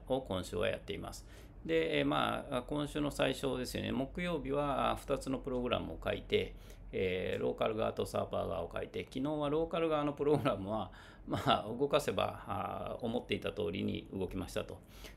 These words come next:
いうことで、無事動作確認ができました。で、今日は、あ、次のサーバー側のプログラム、サイトで言うと、このパーツの色を変えるのを、お、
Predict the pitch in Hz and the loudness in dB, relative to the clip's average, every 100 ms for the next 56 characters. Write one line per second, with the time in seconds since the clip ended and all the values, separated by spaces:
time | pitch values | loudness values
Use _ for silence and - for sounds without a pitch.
0 | - 107 98 104 95 113 95 92 92 90 | -8 -4 -2 0 4 4 4 0 -4 -4
1 | - 95 - 92 92 - 92 110 117 98 | -4 -6 -4 -4 -6 -6 -4 -2 -2 -4
2 | 98 90 - - - - - - - - | -8 -6 -4 -4 -8 -14 -14 -16 -18 -6
3 | 147 - 214 123 117 117 98 - - - | -4 6 8 8 8 6 4 -2 -10 -2
4 | 120 113 107 104 98 - - - - - | 2 4 4 0 -2 -10 -14 -16 -16 -16
5 | - 147 143 156 131 113 - 113 113 - | -6 0 6 8 8 6 4 0 0 4
6 | 147 147 143 135 127 120 120 110 104 98 | 4 6 4 4 2 2 2 2 2 0
7 | 98 - 120 110 - 147 160 - 165 160 | -8 -10 -6 -6 0 0 0 -2 -2 0
8 | 156 151 147 156 135 123 113 143 143 139 | 0 -2 0 2 2 2 -2 -2 -2 0
9 | 143 143 139 104 - 101 101 104 101 101 | 0 2 2 2 2 2 2 0 0 0
10 | 123 139 92 - - - - - - - | 2 2 2 -2 -12 -16 -18 -18 -18 -18
11 | - - - - 107 101 | -20 -20 -14 -4 -2 -2